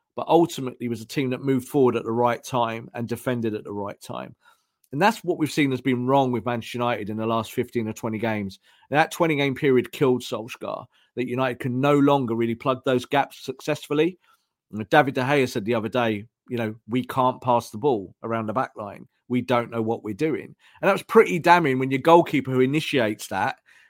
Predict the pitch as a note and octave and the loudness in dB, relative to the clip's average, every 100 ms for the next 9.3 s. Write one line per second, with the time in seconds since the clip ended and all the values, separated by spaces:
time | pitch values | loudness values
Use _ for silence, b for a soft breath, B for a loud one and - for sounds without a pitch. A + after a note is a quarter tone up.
0 | b - A#2+ D3+ C#3 B2 G#2+ G2+ F#2 C3 | b -8 -2 2 4 2 -2 -8 -10 -8
1 | A#2+ A#2 - C3+ D3 C#3+ B2 E3 C#3+ - | -6 -6 -6 -2 0 0 0 -4 -4 -4
2 | A#2 A2+ A#3+ C#3+ - E3 E3+ F3 - F#3 | -6 2 4 4 0 -6 -2 -4 -2 -2
3 | C3+ E3 E3 D#3+ C#3+ C3 B2+ D3+ C3+ D2 | 0 -2 0 -4 -4 -2 0 0 -2 -8
4 | - - b b b b G3+ F#3+ D#3+ G3+ | -14 -20 b b b b 2 2 4 0
5 | F#3+ D#3+ F3+ C3+ D3+ D3+ C#3 A#2+ B2+ C#3 | 2 2 2 4 2 4 2 0 -4 -4
6 | B2+ C3 C3 B2 _ - C#3 C#3+ C3+ C3+ | -2 0 0 -2 _ -6 0 2 2 -2
7 | - - - _ _ _ - B2+ A2 C3+ | -6 -12 -18 _ _ _ -8 -6 0 0
8 | B2 C#3+ C#3+ B2 A2+ D#3+ - B2 A#2+ - | 2 2 2 0 -2 -6 -2 -4 -4 -8
9 | C3 G#2 - | -8 -8 -10